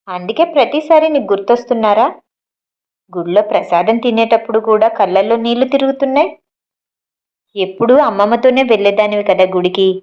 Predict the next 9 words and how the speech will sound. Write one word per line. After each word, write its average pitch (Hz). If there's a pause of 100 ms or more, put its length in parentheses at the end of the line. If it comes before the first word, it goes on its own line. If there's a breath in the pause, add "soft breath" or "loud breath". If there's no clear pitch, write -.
(240)
అందుకేనా?" 180 (960)
నందుకి 202
చిన్నప్పుడు 214
ఎన్నోసార్లు 208 (220)
గుడిలో 254
ప్రసాదంతోనే 247
కడుపు 190
నింపుకోవడం 208
గుర్తొచ్చింది. 196